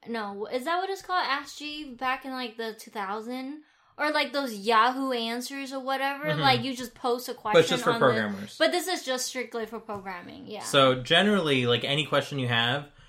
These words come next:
Speaker 2: you will find a question on Stack Overflow that asks the same exact question.
Speaker 1: Mm-hmm.
Speaker 2: And then hopefully there's at least one good answer.
Speaker 1: Mm-hmm.
Speaker 2: Sometimes there's no good answer, and that's, like,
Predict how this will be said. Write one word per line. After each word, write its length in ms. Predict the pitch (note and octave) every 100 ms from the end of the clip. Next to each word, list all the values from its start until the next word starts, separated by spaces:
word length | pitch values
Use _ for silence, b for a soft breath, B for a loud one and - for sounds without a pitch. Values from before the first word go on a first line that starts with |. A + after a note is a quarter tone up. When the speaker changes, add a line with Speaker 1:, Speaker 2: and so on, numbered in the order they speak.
| b b b
Speaker 2:
you 180 | C#3+ D3
will 140 | D3+
find 380 | - C#3 C#3 C3
a 40 |
question 400 | - B2+ B2 B2+
on 100 | A#2
Stack 240 | A2+ A#2 B2
Overflow 460 | A#2 A2+ - A2+
that 160 | A2 A2
asks 220 | A#2+ -
the 60 | B2
same 280 | - A#2 A#2
exact 260 | A2 G#2+
question. 520 | A#2 A2+ F3 G3 G#3+ - -
Speaker 1:
Mm-hmm. 180 | G#3+ G#3
Speaker 2:
And 140 | C3+
then 140 | C3+ B2+
hopefully 600 | C3+ E3+ - F3+ F#3 F#3
there's 520 | D3+ C3+ B2+ A#2+ A#2+ B2 -
at 260 | C3+ C3+ C#3
least 320 | D#3+ D#3 C3+
one 440 | C3 C3 B2 B2
good 180 | A#2 A#2
answer. 480 | A2 A2 - D3+ - _ -
Speaker 1:
Mm-hmm. 120 | G3+
Speaker 2:
Sometimes 400 | G2 A#2+ B2+ C3+
there's 140 | D#3 C#3+
no 180 | F3 D#3
good 180 | B2+ A#2
answer, 520 | A2+ A#2+ - - C3+
and 140 | B2+
that's, 240 | C3 B2+ C3
like, 300 | A#2 G#2